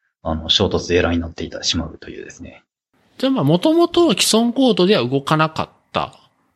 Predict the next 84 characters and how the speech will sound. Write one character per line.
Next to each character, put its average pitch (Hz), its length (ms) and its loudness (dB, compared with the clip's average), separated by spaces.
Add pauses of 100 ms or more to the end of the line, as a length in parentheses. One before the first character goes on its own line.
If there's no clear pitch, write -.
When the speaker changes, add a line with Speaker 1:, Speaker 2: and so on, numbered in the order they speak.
(120)
Speaker 2:
の 185 160 -2
が、 196 440 -2
七 156 200 -2
点 139 160 -4
三 143 320 -4
か 185 140 0
ら 180 100 0
は 262 340 -2
う 135 60 -4
ま 113 100 2
い 107 60 0
こ 101 100 -8
と 98 100 -8
動 98 120 -4
く - 140 -12
よ - 40 -12
う - 40 -14
に 87 40 -14
な 85 100 -6
る - 60 -8
っ - 40 -18
て - 60 -20
こ - 80 -14
と - 220 0
で - 100 -14
す - 140 -18
か？ - 40 -20
Speaker 1:
は - 40 -20
い。 - 40 -20 (360)
こ - 100 -12
れ 139 80 -6
ト 120 160 -2
レ 147 80 2
ー 151 60 -2
ト 151 60 0
の 147 120 2
使 - 200 0
い 143 60 4
勝 139 180 0
手 - 160 -10
結 - 220 -6
構 80 180 -6
変 107 140 0
わ 113 60 0
っ - 100 -6
て 113 120 -4
く 113 140 -2
る 104 360 0 (280)
く - 120 0
ら 95 80 2
い 80 40 0
の 80 120 -6
修 90 180 -4
正 90 140 -2
な 80 120 0
ん 78 40 -2
で 78 80 -8
す - 80 -12
け 87 80 -2
れ 82 80 -4
ど 82 80 -2
も、 78 260 -8 (380)
ど 110 200 0
こ 131 80 0
に 123 80 4
も 110 540 0
何 101 180 2
も 98 160 0
書 110 60 2
い 95 60 -2
て 87 80 -2
な 80 80 2
い 78 60 0
っ - 20 -6
て - 180 -16
い - 100 -16
う - 60 -18
す - 160 -6
ご 92 100 -2
い 92 40 4
修 143 280 -2
正 151 140 0
で - 60 -10
す。 175 60 -4